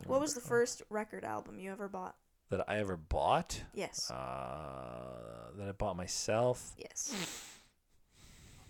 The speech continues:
Speaker 2: It was probably something dumb like a Loverboy album or something.
Speaker 1: <laughs>
Speaker 2: I don't know. I don't remember the first
Speaker 1: I
Speaker 2: record
Speaker 1: think the
Speaker 2: album
Speaker 1: first
Speaker 2: I
Speaker 1: one I
Speaker 2: bought.
Speaker 1: ever bought was Carly Simon, actually, maybe. Is that true?
Speaker 2: I don't know.
Speaker 1: I think so. It was Carly Simon. Honey Cakes.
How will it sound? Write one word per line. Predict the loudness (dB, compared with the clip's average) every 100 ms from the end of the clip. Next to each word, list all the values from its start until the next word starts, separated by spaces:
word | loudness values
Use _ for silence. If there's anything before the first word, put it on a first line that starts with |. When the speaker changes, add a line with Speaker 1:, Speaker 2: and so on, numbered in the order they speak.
| -6 6
Speaker 2:
It |
was | 8
probably | 12 12
something | 12 12 12 12
dumb | 12 12 12
like | 6
a | 2
Loverboy | 4 4 4 2 4 6 6
album | 4 2 8
or | 8
something. | 8 2 0 -2 -4 -8 -16 -20 _
Speaker 1:
<laughs> | _ -20 -20 6
Speaker 2:
I | 12 12
don't | 12
know. | 12 12
I | 12 8
don't | 6
remember | 4 4 4
the | 4
first | 0 0 2
Speaker 1:
I |
Speaker 2:
record | 2 2
Speaker 1:
think | 2
the |
Speaker 2:
album | 4 2
Speaker 1:
first | 2 0
Speaker 2:
I |
Speaker 1:
one | 0
I | 0
Speaker 2:
bought. | -2
Speaker 1:
ever | -2 -2
bought | 2 0 0
was | -2 -2 -2 -6
Carly | -6 -6 -6
Simon, | -4 -6 -6 -10 -12
actually, | -14 -12 -14 -14 -14
maybe. | -14 -16 -16 _ _ _ _ _ _ _ _ _ _ _ -20 -20 -20 -14
Is | -6
that | -2 -2
true? | 2 4 4 2 -2 -10 -10 -10 -16 -6
Speaker 2:
I | -2
don't | 0 0 -2
know. | 2
Speaker 1:
I | 2
think | 2 0
so. | -4 -4 -10
It | -12
was | -12
Carly | -10 -12 -10
Simon. | -10 -12 -12 -2
Honey | 0
Cakes. | 2 0 0 -4 -4 -6